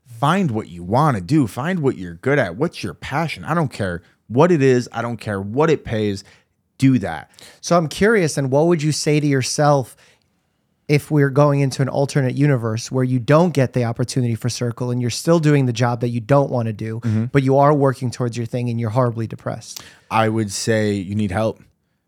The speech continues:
Speaker 1: I would say that you need to realize that you can get everywhere you wanna get, but you need to be okay first.
Speaker 2: Mm.
Speaker 1: And that was something that I never thought, because it was just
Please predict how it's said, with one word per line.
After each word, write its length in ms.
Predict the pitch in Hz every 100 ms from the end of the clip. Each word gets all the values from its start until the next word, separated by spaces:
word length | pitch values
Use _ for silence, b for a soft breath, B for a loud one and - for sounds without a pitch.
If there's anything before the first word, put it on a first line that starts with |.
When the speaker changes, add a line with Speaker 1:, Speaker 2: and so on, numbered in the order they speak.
| _ _ _ -
Speaker 1:
I 120 | 107
would 160 | 104 95
say 260 | 107 104
that 240 | 98 101 90
you 80 | 101
need 160 | 101
to 100 | 101
realize 720 | 95 101 104 101 98 95 87 - b b _
that 500 | 98 104 98 92 - _ _ _ _ _ -
you 240 | 98 107
can 260 | 107 107 101
get 260 | 95 110 -
everywhere 420 | 107 104 107 107
you 160 | 98 101
wanna 260 | 101 95
get, 400 | 90 98 123 135 _ _ _
but 220 | 107 101 92
you 200 | 98 104
need 200 | 98 87
to 100 | 82
be 180 | 95 85
okay 340 | 82 92 82
first. 480 | - 69 - - - _ -
Speaker 2:
Mm. 220 | 113 104 -
Speaker 1:
And 440 | 107 101 95 87 -
that 320 | 98 104 101
was 140 | 98
something 380 | - 98 92 98
that 120 | 95
I 80 | 92
never 220 | 92 90 85
thought, 320 | - 95 82
because 300 | 90 92 85
it 80 | 85
was 140 | 85
just 260 | 90 85